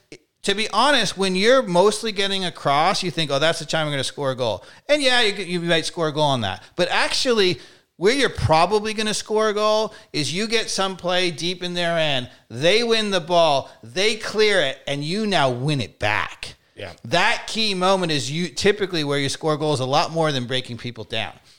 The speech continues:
Speaker 1: So if you're gonna score a goal on those key moments when you have forward, you gotta be looking and saying, "All right,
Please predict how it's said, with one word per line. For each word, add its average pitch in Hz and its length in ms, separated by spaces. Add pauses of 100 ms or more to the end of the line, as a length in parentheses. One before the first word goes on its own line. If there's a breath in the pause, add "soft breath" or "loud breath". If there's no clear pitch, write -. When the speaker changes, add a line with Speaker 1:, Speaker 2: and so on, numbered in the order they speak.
(120 soft breath)
Speaker 1:
So 180 440 (240 loud breath)
if 175 200
you're 233 220
gonna 330 220
score 262 400
a 202 60
goal 180 500
on 170 240
those 170 160
key 185 180
moments 185 340
when 160 120
you 156 80
have 139 140
forward, 185 480 (260 loud breath)
you 214 100
gotta 294 220
be 262 140
looking 226 440
and 175 120
saying, 180 360
"All 190 160
right, 156 380